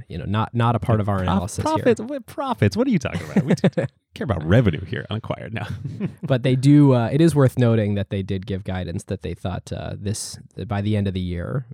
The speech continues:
Speaker 1: Venmo would be a profitable unit. So that's an interesting, interesting update to our Venmo episode.
Speaker 2: Yep. Next, we have Bungie, near and dear to my heart,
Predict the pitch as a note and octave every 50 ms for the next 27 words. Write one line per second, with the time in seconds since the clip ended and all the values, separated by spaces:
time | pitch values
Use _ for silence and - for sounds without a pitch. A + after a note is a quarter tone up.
0 | _ - - F#2+ F#2 F2 F2 F#2+ F#2 G2 G2+ G2 G2 - - G2 - - - F#2+
1 | - G#2+ - G2+ F#2+ - - - - - A#2 G#2 - A2 F#2 G#2 - - - -
2 | A#2+ F#2+ G#2 B2 B2 C3+ - - B2 - - - - A#2 A2 G#2+ - A2 - -
3 | - G#2+ F#2 - F#2 F2 - - - - - B2 - - - - C3 _ _ -
4 | D#2+ D#2+ D#2+ - _ - - - - - - G2 A#2+ C3 - - A#2 G#2 G#2 G2
5 | F#2+ F#2 F#2 F2 F2 - - - _ - D2 - F#2 F2+ E2 F2+ G#2 A2 G#2+ -
6 | - - - F2+ E2+ D#2 D2 D2+ E2+ D#2+ D2 D2 D#2+ D2+ D2+ E2 E2+ D#2 D#2 -
7 | - - - -